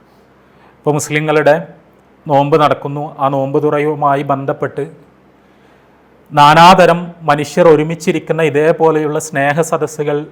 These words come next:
സംഘടിപ്പിക്കുന്നതിന് പിന്നിലുള്ള വികാരം ഇവിടെ സൂചിപ്പിക്കപ്പെട്ടതുപോലെ പരസ്പരം അറിയാനും മനസ്സിലാക്കാനുമുള്ള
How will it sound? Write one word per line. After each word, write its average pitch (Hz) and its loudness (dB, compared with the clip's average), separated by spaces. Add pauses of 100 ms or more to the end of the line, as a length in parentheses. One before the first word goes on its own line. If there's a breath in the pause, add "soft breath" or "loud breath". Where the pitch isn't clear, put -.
(200)
സംഘടിപ്പിക്കുന്നതിന് 151 -4
പിന്നിലുള്ള 143 -8
വികാരം 127 0 (1900 soft breath)
ഇവിടെ 165 6
സൂചിപ്പിക്കപ്പെട്ടതുപോലെ 170 0 (440)
പരസ്പരം 170 2
അറിയാനും 160 2
മനസ്സിലാക്കാനുമുള്ള 156 -2